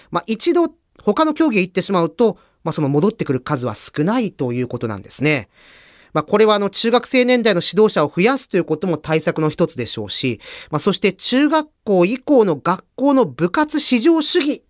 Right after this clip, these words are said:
といったところからの脱却というのも必要なのではないかと思います。部活でもいいし、地域のスポーツクラブへ通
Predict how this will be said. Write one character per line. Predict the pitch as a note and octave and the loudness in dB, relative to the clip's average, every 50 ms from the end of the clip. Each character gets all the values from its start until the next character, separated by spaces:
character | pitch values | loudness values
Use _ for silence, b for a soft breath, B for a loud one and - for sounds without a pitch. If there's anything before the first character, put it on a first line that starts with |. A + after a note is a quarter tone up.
| _ _ _ _ _ _ | _ _ _ _ _ _
と | - C#4 | -4 -2
い | C4 | -2
っ | |
た | C4+ C4+ | -4 -4
と | - | -4
こ | - D#4+ | -2 0
ろ | D4+ D4+ | 2 2
か | C#4+ | 2
ら | B3 | 2
の | F3 D3+ | 2 0
脱 | C3 - F#3 F#3 - - | -2 -4 -4 -4 -4 -2
却 | D4+ C4+ - - C#4+ C#4+ - - _ _ _ | -2 -2 0 0 0 0 -2 -6 _ _ _
と | - | 2
い | C4+ | 2
う | C#4 | 4
の | D#4 | 4
も | A#3+ F3 | 2 0
必 | - - - - | -2 -2 -2 0
要 | F#3+ F#3 | 0 2
な | F#3 | 2
の | F3 D#3 | 0 0
で | C3+ B2 | 0 -2
は | A#2+ | -2
な | B2 B2 | -4 -4
い | A2+ | -6
か | - G#2+ | -6 -8
と | G#2+ - | -8 -10
思 | G#2 G2+ G2+ | -10 -12 -14
い | - | -16
ま | - - | -14 -12
す。 | - - - B B B B B B B B B B B B B B B B B B B B _ | -10 -10 -10 B B B B B B B B B B B B B B B B B B B B _
部 | - B2 D3+ D#3 | -4 -2 -2 0
活 | - A#3 A3+ A3+ - G#3+ | 0 -2 -2 -2 0 2
で | C4+ C4 | 2 4
も | A#3+ G#3+ E3+ | 4 2 2
い | E3 F#3 F3 | 2 0 -2
い | D#3 | -2
し、 | - - - C#3+ B2+ | -4 -4 -4 -6 -6
地 | - - - - C4+ C4+ | -6 -4 0 2 2 2
域 | A3+ - - E3+ | 2 0 0 0
の | D3+ C#3+ | 0 0
ス | - - | -2 -2
ポ | - A3 A#3 B3 | 2 4 4 4
ー | B3 | 4
ツ | - - | 2 0
ク | - | 0
ラ | C4 B3 | 2 2
ブ | G#3 F3 | 4 4
へ | D#3+ D3 - | 2 2 0
通 | - - - | -2 0 2